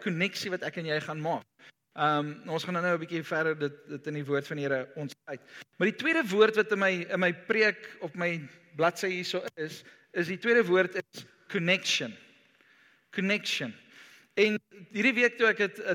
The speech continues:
toe ek het skryf, toe ek tik connection, toe praat die Here met my. En hy sê vir my, "Konneksie is die ding wat gaan maak dat mense se lewens gaan verander." Konneksie.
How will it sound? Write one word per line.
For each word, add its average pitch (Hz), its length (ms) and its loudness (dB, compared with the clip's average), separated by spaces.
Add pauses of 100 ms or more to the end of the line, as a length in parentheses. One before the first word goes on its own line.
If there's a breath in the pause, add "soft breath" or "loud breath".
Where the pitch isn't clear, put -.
toe 196 80 4
ek 190 140 0
het - 100 -14
skryf, - 640 -2
toe 180 140 2
ek - 80 -12 (180)
tik - 220 2 (180)
connection, 185 640 0 (400 loud breath)
toe 151 140 -14
praat 190 240 4
die 185 80 4
Here 170 140 6
met 160 200 -4
my. 113 140 -6 (280)
En 160 80 -2
hy 160 140 2
sê 185 180 0
vir 180 140 -8
my, 165 140 2 (360 loud breath)
"Konneksie 190 760 0
is 170 160 -4
die 160 160 -8
ding 170 400 4
wat 156 160 2
gaan 160 180 -4
maak 156 420 2
dat 143 160 0
mense 160 440 -2
se 151 140 -8
lewens 143 280 0
gaan 131 140 -6
verander." 107 340 -10 (1700)
Konneksie. 180 600 -2